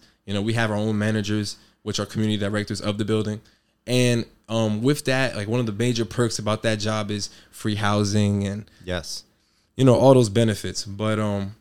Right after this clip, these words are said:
Speaker 2: Yeah,
Speaker 1: it's
Speaker 2: but I'm, I'm listening to you right now, and I feel like you're acquiring other skills that I don't know if you're aware of, managerial skills,
Speaker 1: Big
Speaker 2: dealing
Speaker 1: time.
Speaker 2: with people and, like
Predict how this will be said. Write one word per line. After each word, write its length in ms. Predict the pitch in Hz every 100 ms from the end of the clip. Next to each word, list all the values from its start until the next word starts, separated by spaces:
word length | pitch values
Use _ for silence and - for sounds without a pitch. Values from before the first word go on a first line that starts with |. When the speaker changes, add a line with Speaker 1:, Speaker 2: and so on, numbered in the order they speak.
| -
Speaker 2:
Yeah, 120 | 135
Speaker 1:
it's 200 | 160 107
Speaker 2:
but 80 | 110
I'm, 260 | 117 135
I'm 180 | 147 113
listening 300 | 131 - 127
to 120 | 120
you 80 | 120
right 180 | 110 101
now, 240 | 107 117
and 100 | 95
I 80 | 95
feel 220 | - 113
like 140 | 107 95
you're 100 | 98
acquiring 380 | 87 104 95 92
other 180 | 92 87
skills 680 | - - - 117 127 90 85
that 280 | 87 82 - _
I 40 | 92
don't 120 | 101
know 60 | 101
if 60 |
you're 140 | 90 87
aware 320 | 82 104 139
of, 140 | 90 78
managerial 880 | 87 90 95 92 80 98 117 98 87
skills, 520 | - 90 82 76 - - 95 -
Speaker 1:
Big 80 | 107
Speaker 2:
dealing 220 | 120 120
Speaker 1:
time. 40 |
Speaker 2:
with 140 | 104 -
people 420 | 98 - 90 87
and, 320 | 87 82 78 - _ _ _
like 300 | 92 90 85